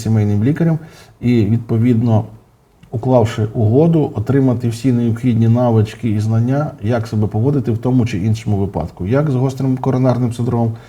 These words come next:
так інфаркт міокарда, так і з гострим порушенням мозкового кров'ю, це інсульт.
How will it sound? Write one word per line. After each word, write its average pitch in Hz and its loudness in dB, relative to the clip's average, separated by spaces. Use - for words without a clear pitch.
так 151 2
інфаркт 127 2
міокарда, 120 0
так 151 -2
і 127 -2
з 107 2
гострим 127 0
порушенням 113 0
мозкового 110 2
кров'ю, 113 0
це 104 -4
інсульт. 90 -2